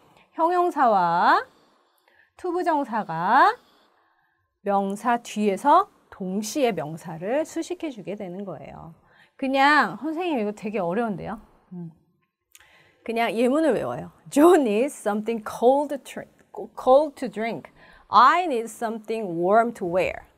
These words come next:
이런 식으로 뭐 예문을 외우면 조금 법칙이 기억이 쉬워요. 자, 그러면 "이게 끝이에요, 선생님? 형용사적 용법 이게 다예요?" 거의 다예요. Almost 다 왔어요. 자, 이런 것도 본 적 있어?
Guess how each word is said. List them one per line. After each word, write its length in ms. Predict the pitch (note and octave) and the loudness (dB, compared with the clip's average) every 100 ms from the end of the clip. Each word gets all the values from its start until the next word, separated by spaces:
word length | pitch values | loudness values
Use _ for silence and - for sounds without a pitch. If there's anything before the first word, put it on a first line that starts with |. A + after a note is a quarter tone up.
| _ | _
이런 260 | F#3 G#3 G#3+ | -6 -6 -6
식으로 560 | G#3 F3 B3+ C#4+ D#3 - - _ - | -8 -6 0 0 0 -6 -20 _ -8
뭐 140 | F3+ | -6
예문을 500 | G3+ F3 G3 C4 D#4 | -4 -2 0 0 0
외우면 720 | F#3 D#3+ E3 A#3+ D#4 G3+ C3 - | -2 -4 -6 -4 -4 -4 -10 -16
조금 300 | D4+ - C#4+ | -14 -10 -10
법칙이 460 | - - - F#3+ | -10 -16 -14 -14
기억이 320 | F3 E3+ D3+ F3 | -14 -14 -14 -14
쉬워요. 340 | - C4+ F3+ - C#3 _ _ _ | -10 -8 -10 -14 -20 _ _ _
자, 100 | A#3+ | -14
그러면 880 | A#3+ C#4+ D#4 A#3+ F#3 A3+ G#3 C#3 D#3+ _ _ _ - | -6 0 0 -2 -4 -4 -4 -6 -14 _ _ _ -12
"이게 180 | A#3+ D4+ | -10 -4
끝이에요, 400 | G4+ G4+ F4+ D#4 | -4 -2 0 0
선생님? 480 | D4+ C#4 B3 D#4+ D#4+ | -2 -2 -2 -4 -4
형용사적 560 | E4 E4+ D#4+ C#4 B3+ | -4 -4 -2 -4 -4
용법 320 | G3 E3+ C#4 G#3+ | -6 -4 -2 0
이게 140 | G#3+ | -4
다예요?" 460 | - F#3+ E3 A#3+ D4 _ _ _ _ _ | -4 -6 -4 -6 -6 _ _ _ _ _
거의 440 | - - D4 D#4 A3 - _ _ | -12 -2 2 4 2 -6 _ _
다예요. 360 | - D3+ C#3 - _ _ _ _ G#3 | -14 -12 -12 -16 _ _ _ _ 6
Almost 600 | B3 B3 D#3 - - - - | 6 6 0 -12 -20 -20 -8
다 140 | F3+ | -2
왔어요. 280 | D#3+ - - - _ _ _ - | -2 -4 -20 -20 _ _ _ -4
자, 120 | G#3+ | 0
이런 320 | C4 F4 F#4+ | 4 4 4
것도 240 | F#4 F#4 F4 | 0 -2 -4
본 200 | C#4 C#4 | -2 0
적 160 | D#4+ | 0
있어? 380 | A#3 - F#4 | 0 2 4